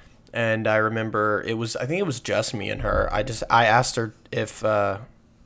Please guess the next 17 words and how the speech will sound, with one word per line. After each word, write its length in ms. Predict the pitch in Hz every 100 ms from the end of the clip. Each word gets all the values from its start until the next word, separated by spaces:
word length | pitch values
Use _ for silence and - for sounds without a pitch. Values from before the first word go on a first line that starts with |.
| _ _ _ _ _ _ _ -
I 60 | 113
asked 220 | 117 113 -
her 80 |
if 120 | 113 123
we 100 | 113
could 140 | 110
go 120 | 113
see 240 | 101 - 131
it, 240 | 110 - -
and 180 | 104 104
she 140 | -
brought 340 | 110 110 113 107
me, 220 | 104 104
and 180 | - 104
it 140 | 104
was 400 | - 101 101 - - - - - - - _ _
so 1160 | - - - - 139 131 120 107 101 98 104